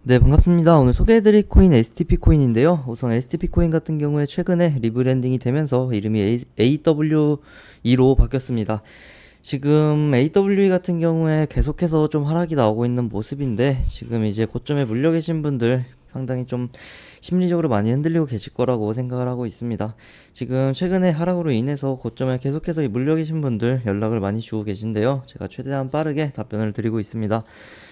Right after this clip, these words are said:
우선 오늘 브이아이피 세력 정보에 대해서 말씀을 드리도록 할 텐데 사실 이제 코인이라는 게 정말 별거 없는 게 차트를 백날 봐도 여러분들이 잘 아실 겁니다. 결국에는 세력에 따라서 펌핑이 나온다라는 건데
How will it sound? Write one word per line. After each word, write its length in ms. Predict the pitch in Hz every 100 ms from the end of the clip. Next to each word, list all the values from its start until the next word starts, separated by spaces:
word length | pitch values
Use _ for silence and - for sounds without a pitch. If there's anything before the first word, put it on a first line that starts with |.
| - -
우선 440 | 131 135 160 160
오늘 160 | 147 123
브이아이피 420 | 117 165 208 208
세력 220 | 190 185
정보에 360 | - 175 170 165
대해서 280 | 160 156 151
말씀을 500 | 104 104 - 135 139
드리도록 460 | 120 110 113 117
할 100 | 151
텐데 440 | 151 160 127 143 123
사실 300 | - 147 143
이제 140 | 120 110
코인이라는 500 | - 160 170 165 160
게 100 | 151
정말 260 | 131 117
별거 240 | 113 117 113
없는 320 | 104 117 143
게 240 | 123 131 127 - - - -
차트를 320 | - 190 180
백날 300 | 135 135 147
봐도 360 | - 110 107
여러분들이 540 | 110 110 123 135 131 127
잘 160 | 120
아실 220 | 92 98 -
겁니다. 400 | 123 107 107 107 -
결국에는 580 | - 127 139 143 135 143 - - - -
세력에 340 | 165 165 156
따라서 380 | 147 160 156 156
펌핑이 380 | - 156 156 156
나온다라는 640 | 110 98 107 110 98 117
건데 480 | 101 90 135 120